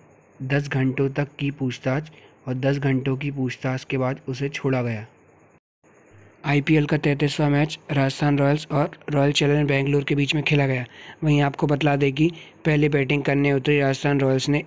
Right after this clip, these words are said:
एक सौ सतहत्तर रन छः विकेट पर बनाए। वहीं दूसरी पारी में बैटिंग करने उतरी रॉयल चैलेंजर्स बेंगलुरु ने एक सौ उनहत्तर रन तीन विकेट पर बना लिए। वहीं आरसीबी ने सात विकेट और दो बॉल शेष रहते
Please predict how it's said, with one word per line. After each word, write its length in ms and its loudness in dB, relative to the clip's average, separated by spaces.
एक 180 0
सौ 140 0
सतहत्तर 480 -2
रन 280 2
छः 200 2
विकेट 260 -2
पर 160 0
बनाए। 320 0
वहीं 220 2
दूसरी 340 0
पारी 280 2
में 140 2
बैटिंग 300 0
करने 300 2
उतरी 360 0
रॉयल 200 4
चैलेंजर्स 340 2
बेंगलुरु 400 4
ने 200 2
एक 180 2
सौ 260 -2
उनहत्तर 360 2
रन 200 0
तीन 300 0
विकेट 240 -2
पर 160 -2
बना 240 2
लिए। 280 0
वहीं 200 2
आरसीबी 480 0
ने 140 2
सात 360 -2
विकेट 360 -2
और 160 0
दो 280 2
बॉल 200 2
शेष 320 2
रहते 320 0